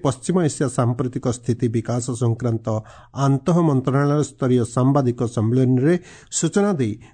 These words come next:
କୃଷି ଏବଂ କୃଷକ କଲ୍ୟାଣ ବିଭାଗର ଅତିରିକ୍ତ ସଚିବ ଡକ୍ଟର ମନିନ୍ଦର କୌର ଦ୍ୱିବେଦୀ ସୂଚନା ଦେଇ କହିଛନ୍ତି, ଦେଶରେ ଶହେ ପଞ୍ଚାଅଶୀ ଲକ୍ଷ କୁଇଣ୍ଟାଲରୁ ଊର୍ଦ୍ଧ୍ୱ ଖରିଫ ଶସ୍ୟ ବିହନ ମହଜୁଦ ରହିଛି। ଚଳିତ ଖରିଫ ଋତୁ ପାଇଁ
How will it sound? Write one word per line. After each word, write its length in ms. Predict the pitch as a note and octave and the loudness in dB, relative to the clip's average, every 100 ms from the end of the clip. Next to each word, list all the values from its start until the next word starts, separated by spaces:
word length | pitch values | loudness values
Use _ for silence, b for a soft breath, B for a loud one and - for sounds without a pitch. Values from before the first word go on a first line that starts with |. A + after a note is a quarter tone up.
| - | -2
କୃଷି 300 | E3 D#3+ G#3+ | 0 2 2
ଏବଂ 200 | G3 F3 | 2 2
କୃଷକ 320 | E3 D3+ F3+ D#3+ D#3+ | 0 0 2 0 2
କଲ୍ୟାଣ 260 | D3 C#3+ C3+ | 2 2 2
ବିଭାଗର 400 | B2 A#2+ B2+ C3+ A#2+ | 2 2 2 0 0
ଅତିରିକ୍ତ 360 | C3+ C#3 - C3+ | 0 -2 -2 -4
ସଚିବ 340 | B2+ A#2 B2+ A#2+ | -2 -2 -2 0
ଡକ୍ଟର 380 | A#2+ - B2+ A2+ B B B | -2 -2 -4 -4 B B B
ମନିନ୍ଦର 460 | B2 C#3 D#3+ F3+ F3+ F3 | 0 2 2 2 -2 0
କୌର 220 | C3+ C3+ A#2+ | 0 0 0
ଦ୍ୱିବେଦୀ 400 | A#2 A#2+ A#2+ A#2 | 0 2 0 0
ସୂଚନା 360 | A#2 G#2+ A#2+ A#2 | -2 -2 0 0
ଦେଇ 200 | A2+ A2 | -2 -2
କହିଛନ୍ତି, 560 | A#2 A2+ - F3 G2+ G2 b b b | -2 -2 -2 -2 -4 -14 b b b
ଦେଶରେ 380 | A#2 C3 - B2+ B2 | 0 0 2 0 0
ଶହେ 240 | B2+ B2 B2 | -2 -2 0
ପଞ୍ଚାଅଶୀ 460 | B2 B2 F3 - | -2 0 -2 0
ଲକ୍ଷ 220 | E3 C#3 C#3 - | -2 0 -4 0
କୁଇଣ୍ଟାଲରୁ 520 | B2 A#2 C3+ B2 A2+ A2 | 0 0 0 0 -2 -4
ଊର୍ଦ୍ଧ୍ୱ 340 | G2+ A#2+ A#2 | -2 -4 -2
ଖରିଫ 240 | A2+ B2 B2+ - | -2 -2 -4 -6
ଶସ୍ୟ 280 | C3 C3 A2 F#2+ | -10 -4 -4 -2
ବିହନ 200 | A2+ A#2 G#2+ | -2 0 -2
ମହଜୁଦ 360 | G#2 G#2 C3+ A#2 | -2 -2 -2 -2
ରହିଛି। 380 | G2+ F2+ - G2+ b b b b - | -2 -4 -12 -14 b b b b -4
ଚଳିତ 260 | D#3 D3 C#3+ C3+ | 0 0 0 -2
ଖରିଫ 280 | C#3 F3+ F#3 | 0 0 0
ଋତୁ 200 | E3 D3 | 0 0
ପାଇଁ 220 | C3+ C#3 | 2 2